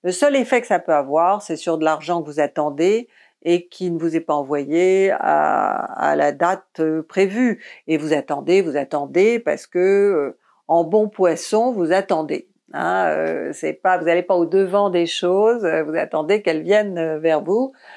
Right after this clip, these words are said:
Euh, donc moi je serais de vous, je réclamerais quand même, parce que, euh, bon, euh, ça fait un petit peu longtemps que ça traîne, et si c'est une aide sociale que vous attendez, par exemple, bon, vous y avez droit, il n'y a aucune raison, euh,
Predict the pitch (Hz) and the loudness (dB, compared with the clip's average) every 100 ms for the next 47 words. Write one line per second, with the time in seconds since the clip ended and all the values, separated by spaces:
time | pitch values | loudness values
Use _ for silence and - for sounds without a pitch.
0 | - - 185 180 175 170 160 196 180 180 | -20 -8 2 4 4 2 2 0 2 0
1 | 165 - 160 160 180 160 151 - 190 214 | -2 -2 -6 -4 -4 -4 -6 0 0 2
2 | 226 262 254 170 165 208 262 247 208 - | 2 2 0 -2 2 2 2 -2 -4 -6
3 | - - 165 185 185 156 156 - 170 - | -6 -4 -2 0 0 -2 -4 -4 -2 0
4 | - - - 147 - - - _ - 139 | 0 -2 -4 -6 -10 -20 -20 _ -10 -8
5 | - 180 180 160 151 - - 156 156 156 | -2 0 2 0 -6 -14 -8 -6 -6 -4
6 | 165 156 - 147 - 180 180 202 214 208 | -4 -2 -2 -4 -2 0 4 4 2 -2
7 | 196 - - - 185 180 - 175 208 185 | -6 -14 -12 0 0 0 -6 -2 0 0
8 | - 175 170 180 175 175 160 156 151 156 | -2 -2 2 4 4 2 0 -2 -2 -2
9 | - 170 170 165 165 143 143 147 151 143 | 0 2 2 0 -2 -2 0 0 -2 0
10 | 180 208 160 147 143 165 208 190 147 175 | 0 2 0 0 0 2 2 2 0 2
11 | 160 139 151 156 147 147 156 156 175 196 | 2 0 -4 0 0 0 -4 0 2 2
12 | 165 151 156 - 180 151 143 185 196 - | 0 0 -2 -4 -2 -2 0 -2 -2 -10
13 | - - - 160 156 156 151 151 | -20 -20 -6 -2 0 -2 -4 -4